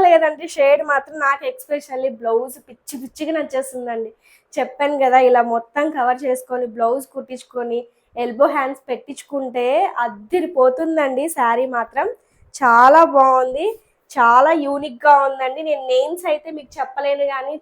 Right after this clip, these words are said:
చాలా మంది బయట త్రిబుల్ నైన్ సేల్ చేస్తున్నారండి, ప్లస్ వన్ ఫిఫ్టీ షిప్పింగ్. And మన దాంట్లో కేవలం మీకు ఎయిట్ ఫిఫ్టీ రూపీస్కే ఇంత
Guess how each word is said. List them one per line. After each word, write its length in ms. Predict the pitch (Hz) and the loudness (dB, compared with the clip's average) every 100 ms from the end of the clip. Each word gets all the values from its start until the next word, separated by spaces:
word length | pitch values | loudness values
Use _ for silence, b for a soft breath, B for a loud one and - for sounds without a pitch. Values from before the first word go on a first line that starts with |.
| - | -10
చాలా 440 | 254 226 269 320 320 285 | -4 0 2 2 0 -4
మంది 260 | 262 262 285 254 | -10 -10 -4 0
బయట 200 | 247 269 277 | 0 -2 -10
త్రిబుల్ 340 | 254 240 269 262 | -10 -6 -4 -4
నైన్ 160 | 254 302 302 | -4 -6 -4
సేల్ 240 | 254 262 269 | -2 -2 -4
చేస్తున్నారండి, 840 | 254 - 254 240 233 220 226 370 403 b b - | -10 -10 -12 -8 -6 -8 -8 -8 -10 b b -2
ప్లస్ 220 | 311 302 262 | -2 0 -4
వన్ 120 | 254 285 | -4 -8
ఫిఫ్టీ 280 | - 311 311 | -8 -8 -6
షిప్పింగ్. 500 | 277 277 277 269 294 466 b b b 277 | -8 -10 -10 -2 0 -2 b b b -4
And 120 | 285 277 | -4 0
మన 140 | 254 294 349 | 0 2 2
దాంట్లో 340 | 339 339 381 381 330 | 2 2 0 0 0
కేవలం 360 | 277 285 311 302 | 0 2 0 -2
మీకు 140 | 285 277 | -2 2
ఎయిట్ 200 | 285 330 339 | 2 0 -8
ఫిఫ్టీ 220 | - 302 294 | -8 -8 -8
రూపీస్కే 400 | 285 277 - 302 | -8 -14 -8 -8
ఇంత 180 | 262 262 | -8 -4